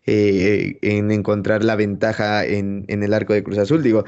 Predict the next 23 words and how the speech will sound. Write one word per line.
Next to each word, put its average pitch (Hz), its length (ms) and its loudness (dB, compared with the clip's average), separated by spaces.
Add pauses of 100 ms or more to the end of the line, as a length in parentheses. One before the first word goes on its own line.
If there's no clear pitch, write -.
(180)
también 113 280 -2
hay 123 100 -4
que 110 100 0
decirlo, 104 360 -2
Corona 107 300 -2
es 123 140 -4
un 120 80 -4
atajadón 107 720 -6
a 110 120 -4
Miguel 101 340 0
Ayun, 107 440 -2 (400)
que, 101 840 2
que 113 120 2
digo, 110 320 2 (800)
ahí 117 260 2
muchos 175 340 0
criticaron, 120 600 -2
eh, 107 600 2
incluso 110 460 0
a 123 40 2
Ochoa, 110 440 -2
¿no? 104 440 -6
Eh, 101 760 -2